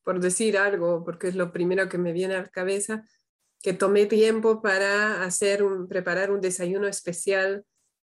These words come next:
para mi hijo o mi hija esta mañana. Y, y son cosas que muchas veces nos olvidamos valorar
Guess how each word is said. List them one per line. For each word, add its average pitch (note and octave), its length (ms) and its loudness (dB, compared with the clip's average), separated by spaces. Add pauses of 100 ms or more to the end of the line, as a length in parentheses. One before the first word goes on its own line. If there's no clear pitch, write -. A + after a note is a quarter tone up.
para D3 160 -8
mi E3 240 0
hijo F#3+ 260 -4
o E3 40 0
mi E3 200 -2
hija F3+ 160 -4
esta E3+ 220 -6
mañana. D3 420 -8 (840)
Y, D3+ 520 4 (720)
y D#3+ 400 0
son F#3 180 2
cosas G#3 320 2
que F#3+ 120 2
muchas F3+ 300 0
veces F#3+ 400 -2
nos D#3+ 180 0
olvidamos F3 540 -2
valorar F3 560 0